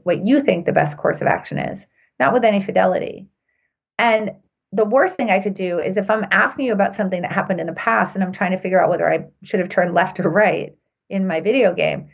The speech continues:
if I tell you I died, then I've ruined the whole thing, right? So you need to hide that information from the other person. And actually what your goal is by not telling them all the things that you think or, you know, that, that are, um,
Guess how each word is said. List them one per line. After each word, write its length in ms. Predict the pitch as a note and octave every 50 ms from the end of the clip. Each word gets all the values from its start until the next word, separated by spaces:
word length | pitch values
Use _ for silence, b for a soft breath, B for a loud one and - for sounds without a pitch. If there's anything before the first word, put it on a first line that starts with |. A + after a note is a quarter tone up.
| b b b b _ -
if 120 | G#3 G3
I 80 | G#3 G3+
tell 240 | G3+ - C4 B3+ C#4
you 120 | C#4+ C4+
I 80 | A3 F3
died, 600 | D#3+ D#3 D#3 E3+ E3 E3+ F#3 A3+ C#4 C#4 - - _ _ _ _ _ _ _ _ _ _ _ _ _ _ _ _
then 140 | - A#3+ A#3+
I've 160 | A3+ G3 F#3
ruined 260 | F#3+ F3+ F3 D#3+ D#3 E3
the 60 | D#3
whole 160 | - D#3+ D#3
thing, 480 | - - F#3+ D#3+ - - - - - - _ _ _ _ _ _ _ _ _ _ _ -
right? 380 | - E3+ F3 F#3+ G3+ - - _ _ _ _ _ _
So 420 | - - B3 A#3+ A3+ A3 G#3+ - -
you 140 | A3 B3+ C4+
need 240 | C4 D4+ E4 F4 E4+
to 100 | C#4+ -
hide 440 | - - A3+ A3+ A#3+ C4 C4 G#3+
that 160 | A3 G#3 G3 F#3+
information 600 | F#3+ F#3+ - F#3 F3+ F3+ F#3+ G#3+ G#3 - F#3+ F3+
from 140 | - F3 E3+
the 120 | E3+ E3+
other 160 | E3 D#3+ E3+
person. 400 | F3 - A#3 A3 G#3 - F#3 E3+
And 120 | D#3+ F3 G3
actually 600 | G#3 A#3 A#3+ - - C#4+ C#4 C4 B3 A3+ A#3 B B B B
what 320 | _ G3 A#3 B3+ - E3 F3+
your 240 | B3 A#3+ F#3+ F#3 E3
goal 320 | A3 A3+ C#4 D4+ D4+ C4
is 220 | G#3+ F3+ F3+ -
by 100 | - F#3
not 220 | G3 G3 G3 G3 G3
telling 320 | - - G#3 G3+ G3 G3+
them 180 | G3 F#3 F#3 -
all 200 | - F#3 F#3 F#3
the 100 | F#3 F#3
things 280 | - - F3 E3+ E3 -
that 100 | D#3 D3
you 160 | F3 F3+ E3
think 320 | - - F#3 F3+ F3 - - - - _ -
or, 340 | F3 E3 D3+ D#3 - - - _ - - _ _ _ _ _ _ -
you 140 | F#3 F#3+
know, 140 | F3 D#3+ D#3
that, 360 | F3 F3+ D#3 - - - F3+
that 140 | - - -
are, 280 | D#3+ D3 C#3+ D3 D3 -
um, 460 | - E3+ D#3 C#3+ D3 D3+ D#3 D#3 -